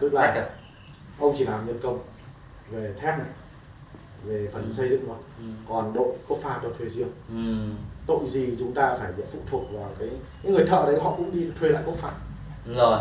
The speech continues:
Speaker 1: Thế
Speaker 2: rồi.
Speaker 1: chúng ta làm việc trực tiếp với cái đội cốt pha, có cốt pha rồi cây trồng các thứ xịn mà người ta dùng.
Speaker 2: Rồi.
Speaker 1: Hoặc là tờ-, làm chuyên nghiệp. Tại vì họ cũng phải đi khoán lại thôi mà.
Speaker 2: Rồi, vâng.
Speaker 1: Đấy, cái thứ hai là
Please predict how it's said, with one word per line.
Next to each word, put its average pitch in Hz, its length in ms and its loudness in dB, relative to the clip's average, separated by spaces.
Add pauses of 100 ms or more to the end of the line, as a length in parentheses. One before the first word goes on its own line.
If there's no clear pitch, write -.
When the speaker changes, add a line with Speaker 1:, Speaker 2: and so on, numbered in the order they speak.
(120)
Speaker 1:
Thế 175 60 2
Speaker 2:
rồi. 165 100 2
Speaker 1:
chúng 156 80 -2
ta 160 80 6
làm 156 180 6
việc - 140 6
trực - 140 -6
tiếp 180 160 -4
với 135 100 -4
cái 151 100 -2
đội 156 100 0
cốt 165 140 -2
pha, 143 260 -2
có 120 260 2
cốt 185 180 4
pha 131 360 2
rồi 104 160 -4
cây 135 220 6
trồng 127 200 2
các - 120 -6
thứ - 120 2
xịn - 180 -4
mà - 100 -8
người 104 100 -8 (120)
ta 107 100 -4
dùng. 110 160 -6
Speaker 2:
Rồi. 98 200 -2 (340)
Speaker 1:
Hoặc 117 160 -8
là 110 60 -6 (140)
tờ-, 110 640 -2
làm 113 220 0
chuyên 127 140 -4
nghiệp. - 100 -4 (720)
Tại 143 100 -2
vì 156 80 2
họ 156 120 2
cũng 165 100 -2
phải 160 80 4
đi - 120 2
khoán - 140 -2
lại - 160 -2
thôi - 80 -4 (240)
mà. 113 160 0
Speaker 2:
Rồi, - 180 2 (100)
vâng. 104 240 -6
Speaker 1:
Đấy, 101 200 -8
cái 147 160 2
thứ 160 60 -4
hai 151 260 4
là 131 220 -6